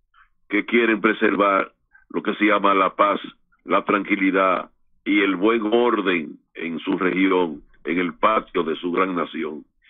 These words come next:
que se llama América Latina. Eh, todo esto, si lo extrapolamos a lo que está ocurriendo en, en Vietnam, con esa pequeña cumbre que se hizo,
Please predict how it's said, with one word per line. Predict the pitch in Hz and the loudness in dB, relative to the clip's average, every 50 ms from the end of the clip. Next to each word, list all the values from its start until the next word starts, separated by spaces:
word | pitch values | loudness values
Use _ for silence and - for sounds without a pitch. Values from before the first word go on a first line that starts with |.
| _ _ _ _ _ _ | _ _ _ _ _ _
que | - 82 85 80 | -6 -6 -4 -4
se | - - | -2 -2
llama | 90 90 92 90 92 90 | 0 0 2 2 2 2
América | 85 85 90 90 87 - - 82 | 2 2 0 0 0 -2 -2 -2
Latina. | 80 78 - - 71 71 - 78 69 - _ _ _ _ _ _ _ _ _ _ | -2 -2 -4 -6 -10 -10 -10 -12 -12 -16 _ _ _ _ _ _ _ _ _ _
Eh, | - - 71 90 90 - - _ | -10 -6 -4 -4 -4 -6 -8 _
todo | - 147 151 151 147 143 147 143 | 0 0 2 4 4 4 4 2
esto, | 131 120 - - - - - - _ _ _ _ _ _ _ _ _ _ - | 2 0 -2 -4 -4 -4 -4 -8 _ _ _ _ _ _ _ _ _ _ -8
si | - | -2
lo | 101 107 | 0 0
extrapolamos | 104 98 113 113 107 - 110 113 113 120 131 131 127 117 113 107 | 0 2 2 0 0 2 2 2 2 2 2 2 2 2 2 2
a | 104 | 2
lo | 104 101 87 | 2 0 -2
que | - 104 | -2 -4
está | 98 - 110 117 | -2 0 2 2
ocurriendo | 120 117 117 117 113 104 110 120 117 113 107 95 90 87 87 85 85 85 | 2 0 0 0 0 2 2 4 2 2 2 0 -2 0 0 0 -2 -2
en, | 85 80 80 80 80 78 - - _ _ _ _ - - - _ _ - | -4 -4 -6 -8 -10 -12 -14 -20 _ _ _ _ -20 -20 -20 _ _ -4
en | - 87 95 95 | -2 -2 -2 0
Vietnam, | 98 110 110 113 113 117 135 131 127 120 123 120 | 0 0 2 2 2 2 2 2 2 0 0 -2
con | - - 92 92 | -4 -4 -4 -4
esa | 92 87 - - - - | -4 -6 -8 -14 -10 -6
pequeña | - 101 - - _ - 104 101 104 98 | -4 -4 -4 -6 _ -2 0 0 2 0
cumbre | 92 - 107 107 98 98 95 | 0 0 0 0 0 0 -2
que | 92 101 | -4 -4
se | - - 113 113 | -2 0 0 0
hizo, | - 101 - - | -2 -4 -6 -10